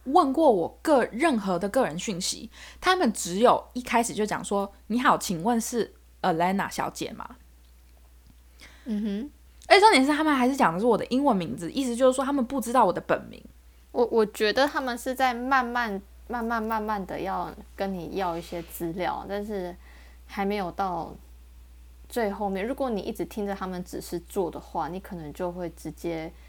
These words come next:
Speaker 2: 被骗了什么东西，但是你没有。
Speaker 1: 可能吧，因为，因为
Speaker 2: 对啊。
Speaker 1: 对，他们就是也没问，就是跟他，你，你们仔细听就会知道，从十一点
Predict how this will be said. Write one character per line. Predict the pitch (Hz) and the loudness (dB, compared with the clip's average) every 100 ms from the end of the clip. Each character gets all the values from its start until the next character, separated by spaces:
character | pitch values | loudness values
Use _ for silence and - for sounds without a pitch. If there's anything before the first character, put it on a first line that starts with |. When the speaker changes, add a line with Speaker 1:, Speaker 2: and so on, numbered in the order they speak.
| - | -18
Speaker 2:
被 | - 180 | -10 -10
骗 | - 185 160 | -8 -10 -10
了 | - | -14
什 | - | -16
么 | - - | -16 -14
东 | - 214 | -14 -14
西， | 185 - - - | -16 -16 -16 -8
但 | 196 | -8
是 | 196 | -6
你 | 175 | -8
没 | - - | -10 -14
有。 | 143 208 - - - - - - - - - - - - - - - - - | -16 -16 -20 -20 -20 -20 -20 -20 -20 -20 -20 -20 -20 -20 -20 -20 -20 -20 -14
Speaker 1:
可 | - | -4
能 | 185 175 | 0 0
吧， | 175 165 196 | 2 2 2
因 | |
为， | 254 294 - - - | 0 0 -2 -18 -6
因 | - 359 | 0 0
为 | 170 - - - - - - - | -2 -18 -18 -20 -20 -20 -20 -16
Speaker 2:
对 | - | -14
啊。 | - - - - - - - - - | -14 -14 -18 -18 -18 -18 -20 -20 -2
Speaker 1:
对， | 349 311 | 2 4
他 | 370 | 4
们 | 359 | 2
就 | 320 | 2
是 | 339 | 4
也 | 294 | 4
没 | 170 165 | 2 0
问， | 202 226 - - | 4 4 4 -2
就 | 330 | 0
是 | 320 | 2
跟 | 339 294 240 | 4 6 4
他， | 247 262 - | 4 2 0
你， | 233 - - | -4 -4 -4
你 | 208 | -2
们 | 202 | -2
仔 | 185 | 0
细 | 233 | -2
听 | 269 269 | 0 0
就 | |
会 | 269 | 0
知 | 247 247 | 0 4
道， | 247 185 - - - | 6 6 0 -16 -6
从 | - 220 208 240 254 - - | 6 8 8 4 -2 -18 -8
十 | - - 196 | -2 -2 -2
一 | 214 | -6
点 | 226 190 - | -6 -4 -4